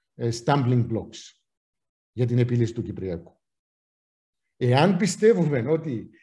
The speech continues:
θα κάτσουμε μόνοι μας και θα αποφασίζουμε οι Ελληνοκύπροι και οι Τουρκοκύπροι θα είναι διακοσμητικοί μέσα σε μια κυβέρνηση, τότε παραβιάζουμε βασική αρχή των όσων έχουμε εμείς δεσμευτεί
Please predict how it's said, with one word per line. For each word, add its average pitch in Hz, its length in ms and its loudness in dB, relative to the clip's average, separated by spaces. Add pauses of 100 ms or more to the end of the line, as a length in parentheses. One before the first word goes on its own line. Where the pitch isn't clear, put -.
(120)
θα 135 120 -4
κάτσουμε 170 460 0
μόνοι 165 240 2
μας 180 180 4
και 180 100 -4
θα 151 80 0
αποφασίζουμε 156 600 -2
οι 180 120 2
Ελληνοκύπροι 147 920 -2 (240)
και 139 140 -2
οι 139 120 2
Τουρκοκύπροι 139 640 -4
θα 143 100 -2
είναι 156 180 0
διακοσμητικοί 160 840 0
μέσα 170 220 -2
σε 117 100 -6
μια 117 180 -2
κυβέρνηση, 185 680 -6
τότε 175 520 0 (240)
παραβιάζουμε 123 1040 0 (280)
βασική 127 580 -2
αρχή 127 680 -4 (300)
των 127 220 0
όσων 170 280 2
έχουμε 156 280 -2
εμείς 123 420 0
δεσμευτεί 160 800 -6